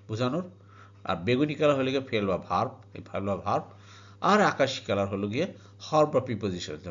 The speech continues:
মিন, হর্বে জার, মিন, এরপরে নাউন আসছে, নাউনের শেষে সাধারণত জের হয়, জের হয়ে গেছে, মিন তিন। আশা করি বুঝতে পেরেছেন। এভাবে নিয়মিত যদি আপনারা এই ক্লাসগুলো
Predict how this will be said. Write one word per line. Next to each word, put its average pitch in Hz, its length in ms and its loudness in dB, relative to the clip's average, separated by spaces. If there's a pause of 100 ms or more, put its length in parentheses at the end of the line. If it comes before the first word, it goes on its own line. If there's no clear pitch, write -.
(120)
মিন, 117 360 -2 (220)
হর্বে 117 260 0 (120)
জার, 90 260 0 (260)
মিন, 135 260 0 (360)
এরপরে 117 340 2 (520)
নাউন 120 320 2
আসছে, 120 220 -4 (400)
নাউনের 120 280 -2
শেষে 143 200 -4
সাধারণত 143 320 0 (100)
জের 117 260 2
হয়, - 160 -12 (320)
জের 131 200 2
হয়ে 87 140 -2
গেছে, 78 200 -8
মিন 120 260 -2 (160)
তিন। 104 420 -2 (580)
আশা - 160 -2
করি 92 160 -2
বুঝতে - 160 -12
পেরেছেন। - 260 -14 (580)
এভাবে 190 280 10
নিয়মিত 202 260 2 (100)
যদি 180 180 0
আপনারা 147 220 0 (580)
এই - 80 -14
ক্লাসগুলো 127 380 -2